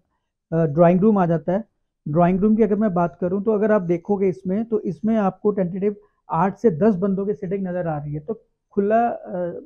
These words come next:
आपका ड्राइंग room है और इस, अ, ड्राइंग room के साथ ही आपका सामने ये बालकनी है जो आपको नज़र आ रही होगी,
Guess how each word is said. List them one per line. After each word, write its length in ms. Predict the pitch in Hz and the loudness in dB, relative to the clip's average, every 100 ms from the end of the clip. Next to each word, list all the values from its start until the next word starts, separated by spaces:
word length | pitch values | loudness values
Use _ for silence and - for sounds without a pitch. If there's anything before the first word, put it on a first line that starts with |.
| - | -14
आपका 260 | 170 165 185 | -14 -6 -4
ड्राइंग 300 | 160 165 160 | -2 -2 -2
room 220 | 175 170 | -2 -4
है 120 | 180 - _ _ _ - | -6 -10 _ _ _ 0
और 100 | 196 | 4
इस, 320 | 226 - _ | 4 0 _
अ, 180 | 208 185 | 2 2
ड्राइंग 320 | 165 175 185 | 4 4 4
room 140 | 185 220 | 4 2
के 140 | 233 | 2
साथ 240 | 233 190 185 | 2 2 2
ही 160 | 226 | 2
आपका 320 | 208 185 - | 2 2 -2
सामने 360 | 196 190 175 180 | -2 0 2 2
ये 260 | 180 247 - _ _ 156 | 2 0 -4 _ _ 2
बालकनी 540 | 165 165 175 185 185 | 4 4 2 2 2
है 140 | 165 | -2
जो 100 | 151 | -4
आपको 240 | 175 170 196 | -6 -6 -6
नज़र 260 | 165 160 | -4 -2
आ 80 | 165 | 0
रही 140 | 151 151 | 0 0
होगी, 260 | 147 196 | -2 -4